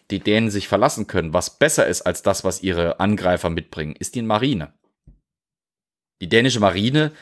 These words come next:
ist tatsächlich gar nicht so schlecht. Äh, sie verfügt über fünfundzwanzig einsatzbereite Dampfschiffe mit insgesamt über dreihundertfünfzig Kanonen. Damit war die dänische Marine den kombinierten Flotten Preußens und Österreichs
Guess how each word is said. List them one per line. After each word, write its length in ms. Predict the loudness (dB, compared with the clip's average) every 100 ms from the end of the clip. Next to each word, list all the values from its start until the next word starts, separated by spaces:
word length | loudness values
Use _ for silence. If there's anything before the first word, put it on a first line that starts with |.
| -12
ist 200 | -10 0
tatsächlich 800 | 4 4 4 2 0 -4 -4 -12 -20 _ _
gar 200 | 2 4
nicht 180 | 2 0
so 220 | -2 -2
schlecht. 600 | -2 2 2 0 -12 -20 _ _ _
Äh, 140 | -2 0
sie 120 | -2
verfügt 640 | -4 -4 -2 -4 -6 -6
über 540 | 0 0 4 6 6 6
fünfundzwanzig 720 | 4 2 2 0 0 -2 -2
einsatzbereite 640 | -2 -2 -4 -2 -2 -2
Dampfschiffe 640 | 2 2 2 2 0 2 0
mit 320 | 0 -4 -2
insgesamt 560 | -2 0 2 4 2 0
über 180 | 2 4
dreihundertfünfzig 640 | 4 4 0 -8 -8 -2
Kanonen. 580 | 0 2 2 2 -2 _ -20 -20 -20 _
Damit 340 | 2 4 2 4
war 300 | 6 6 4
die 140 | 2
dänische 320 | 2 2 2
Marine 340 | 0 0 -2 0
den 200 | -2 0
kombinierten 500 | 0 2 0 -2 0
Flotten 320 | 0 0 -4
Preußens 440 | 4 4 4 -4
und 140 | -4 -2
Österreichs 640 | -2 2 4 4 0